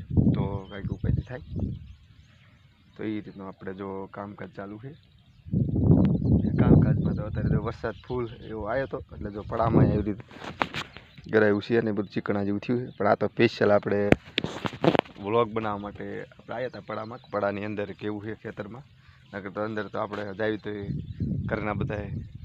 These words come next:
ગુસ્સે થાય, પણ વ્લોગ બનાવવા સ્પેશિયલ આપણે આવ્યા છે. એટલે તમને બધાને બતાવવા ખાતર આપણે બધી જો કમ્પ્લીટ અંદર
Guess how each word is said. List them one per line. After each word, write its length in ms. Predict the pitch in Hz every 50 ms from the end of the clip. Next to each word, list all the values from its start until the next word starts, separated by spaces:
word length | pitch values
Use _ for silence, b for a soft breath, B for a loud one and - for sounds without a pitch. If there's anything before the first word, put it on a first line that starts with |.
| - - -
ગુસ્સે 280 | 110 117 - - 117
થાય, 220 | 110 - 139 139 135 -
પણ 120 | 117 104 104
વ્લોગ 240 | 98 98 107 107 101 98
બનાવવા 300 | 107 98 104 104 104 104
સ્પેશિયલ 360 | - - 113 - - 117 101
આપણે 160 | 98 98 104
આવ્યા 160 | 107 110 113
છે. 100 | 120 127 - _ _ _ b b b b b b b b b b - - - - -
એટલે 280 | 104 101 98 101 101 101
તમને 440 | - - 104 101 101 101 101 101 98
બધાને 440 | 98 104 98 - 104 98 98 104 101 - _ _ _ b b b b b b b - -
બતાવવા 280 | 113 - 110 107 107
ખાતર 320 | - - 117 104 - 113 101
આપણે 180 | 101 98 104
બધી 300 | 95 101 107 98 - 110
જો 180 | 101 110 104 101
કમ્પ્લીટ 360 | - 107 104 101 104 101 101
અંદર 260 | 101 104 98 101 98